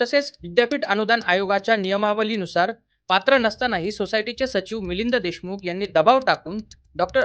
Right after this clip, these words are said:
अजित रानडे यांची कुलगुरू पदावर वर्णी लावली, असा आरोपही या सदस्यांनी केलाय.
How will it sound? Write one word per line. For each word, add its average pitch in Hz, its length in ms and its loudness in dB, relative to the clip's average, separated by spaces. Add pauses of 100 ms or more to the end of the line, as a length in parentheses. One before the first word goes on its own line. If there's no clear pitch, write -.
अजित 226 300 -2
रानडे 185 380 0
यांची 147 260 -8
कुलगुरू 190 400 -4
पदावर 175 460 0
वर्णी 208 300 2
लावली, 165 280 0 (520)
असा 226 180 -2
आरोपही 208 640 2
या 208 100 0
सदस्यांनी 165 540 -4
केलाय. 123 300 -6